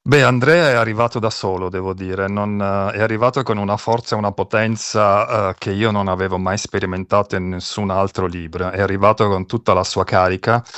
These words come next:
con tutta la sua problematicità e con tutta la sua immaginazione, la sua voglia di esistere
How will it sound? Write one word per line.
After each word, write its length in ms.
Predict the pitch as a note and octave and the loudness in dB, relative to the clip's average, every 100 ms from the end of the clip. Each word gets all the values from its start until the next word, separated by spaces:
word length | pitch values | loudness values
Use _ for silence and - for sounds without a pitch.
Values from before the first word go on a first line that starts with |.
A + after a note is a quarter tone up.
| - | -8
con 200 | - G#2 | 0 0
tutta 260 | G2+ G2+ - | 2 0 2
la 120 | F#2 | 2
sua 180 | - G2+ | 2 0
problematicità 880 | G#2 F#2 F#2 F#2+ - F#2 F#2+ A2 A#2+ | 2 2 4 2 0 -4 0 4 4
e 40 | |
con 220 | A2+ F#2 | 2 -2
tutta 260 | - G#2+ G2 | -2 0 2
la 100 | F2+ | 0
sua 260 | - G2 F#2 | 0 0 2
immaginazione, 1000 | F#2 F2+ F#2 F2+ F2+ - G#2 A2 G#2 F2 | 2 2 0 -2 -2 -2 2 2 2 0
la 100 | F2+ | 0
sua 180 | - F#2 | 0 2
voglia 300 | G2+ G2+ F#2+ | 4 4 2
di 120 | F#2+ | 2
esistere 600 | F2+ F#2 F2 - G#2 | 2 0 -2 0 2